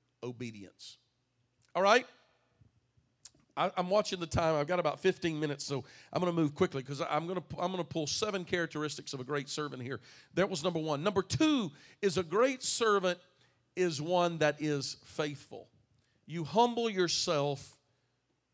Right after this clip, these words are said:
to faithfulness. This has been burning in my spirit for a while.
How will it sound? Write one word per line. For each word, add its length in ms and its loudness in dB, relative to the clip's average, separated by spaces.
to 200 -6
faithfulness. 1300 -10
This 180 -2
has 120 -8
been 180 -6
burning 280 0
in 120 -4
my 120 -2
spirit 440 -4
for 140 -8
a 60 -4
while. 460 -6